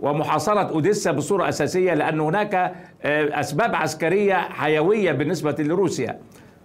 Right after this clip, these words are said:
روسيا تعتبر أن الدول المشاركة مع، آه، أوكرانيا في تأمين الحبوب، يعني الدول الغربية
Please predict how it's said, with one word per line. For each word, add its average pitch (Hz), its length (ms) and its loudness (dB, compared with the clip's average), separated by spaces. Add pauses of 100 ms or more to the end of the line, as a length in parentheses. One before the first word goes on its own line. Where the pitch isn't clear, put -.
(1160)
روسيا 196 340 2
تعتبر 170 600 0
أن 143 140 0
الدول 170 360 2
المشاركة 147 720 0 (240)
مع، 156 460 2 (100)
آه، 135 240 2
أوكرانيا 156 600 0
في 151 180 -2
تأمين 165 380 0
الحبوب، 151 480 0
يعني 143 200 0
الدول 170 320 2
الغربية 151 600 0